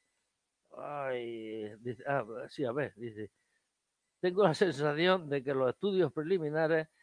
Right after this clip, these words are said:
en lugar de estar confinados por verdaderos profesionales expertos, avalados por profundos conocimientos de la materia correspondiente,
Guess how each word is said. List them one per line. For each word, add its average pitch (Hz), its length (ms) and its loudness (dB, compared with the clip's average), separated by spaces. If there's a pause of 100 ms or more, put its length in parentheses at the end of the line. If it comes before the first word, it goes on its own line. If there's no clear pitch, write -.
(180)
en 120 100 -4
lugar 139 240 4
de 190 60 0
estar 170 180 2
confinados 156 500 0
por 131 200 -2
verdaderos 131 520 2
profesionales 127 720 -2
expertos, 160 640 0 (420)
avalados 143 460 4
por 151 220 0
profundos 139 420 -4
conocimientos 131 580 -2
de 131 80 0
la 120 100 2
materia 123 400 -2
correspondiente, 135 920 -4